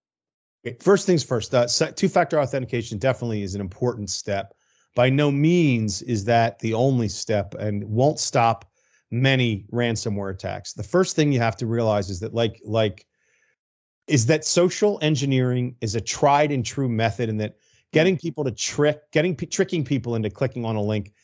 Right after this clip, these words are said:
is probably something not going away anytime soon. So we want protections in place, both on an endpoint or a mobile or in the network or in the cloud, in the data center, that are fronting these actions and trying to either stop the link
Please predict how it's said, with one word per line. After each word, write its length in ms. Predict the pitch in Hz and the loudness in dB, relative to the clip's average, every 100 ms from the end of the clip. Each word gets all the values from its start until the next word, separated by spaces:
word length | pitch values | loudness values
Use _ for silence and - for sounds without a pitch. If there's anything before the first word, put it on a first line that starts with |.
| _ _ | _ _
is 140 | 120 - | -8 0
probably 260 | 143 135 | 0 2
something 320 | 131 135 123 | -2 -2 -2
not 200 | 113 110 | 0 -2
going 220 | 107 107 101 | -2 -2 -2
away 200 | 101 101 | -2 -2
anytime 360 | 101 92 92 | -4 -6 -8
soon. 320 | 87 95 92 | -8 -8 -10
So 160 | 98 110 | -2 2
we 80 | 110 | 4
want 320 | 120 135 135 | 4 2 0
protections 500 | 117 147 151 - 104 | -2 2 2 0 -6
in 100 | 95 | -8
place, 500 | - 127 160 - - _ _ _ _ | -2 0 0 -4 -14 _ _ _ _
both 220 | 127 123 | 0 2
on 180 | 135 123 | 2 2
an 0 | |
endpoint 440 | 127 131 - 135 127 | 2 0 0 0 0
or 100 | 120 | 0
a 60 | |
mobile 340 | 113 123 123 120 | 2 2 2 0
or 180 | 104 | 0
in 100 | 120 | 0
the 80 | 139 | 0
network 460 | 117 123 127 123 113 | 0 0 2 0 0
or 120 | 107 | -2
in 100 | 139 | 0
the 100 | 131 | 0
cloud, 520 | - 117 113 113 113 | -2 2 4 4 2
in 80 | 127 | 0
the 80 | 123 | -2
data 280 | 113 113 110 | -2 -4 -4
center, 400 | - 101 104 104 _ _ _ _ - | -6 -6 -6 -10 _ _ _ _ 2
that 240 | 143 143 143 | 2 4 2
are 240 | 139 135 - - | 2 2 -8 -20
fronting 760 | - - 180 185 - 113 98 | -14 0 2 2 -4 -6 -6
these 260 | 101 117 98 | -6 -6 -4
actions 580 | 117 101 95 - 98 92 | -6 -6 -8 -12 -10 -10
and 140 | 110 | -10
trying 300 | 107 139 131 | -6 -2 -2
to 60 | 123 | -2
either 280 | 131 117 110 | -2 -2 -4
stop 640 | - - - 135 139 - _ _ _ _ _ | -6 -4 2 2 2 -4 _ _ _ _ _
the 100 | 127 | 0
link 380 | 127 135 127 | 4 4 2